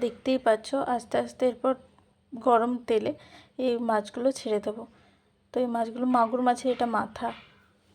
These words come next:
এই যে তেলটা গরম হচ্ছে আস্তে আস্তে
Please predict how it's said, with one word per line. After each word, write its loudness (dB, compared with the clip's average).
এই -4
যে -12
তেলটা 2
গরম 8
হচ্ছে -2
আস্তে -4
আস্তে -8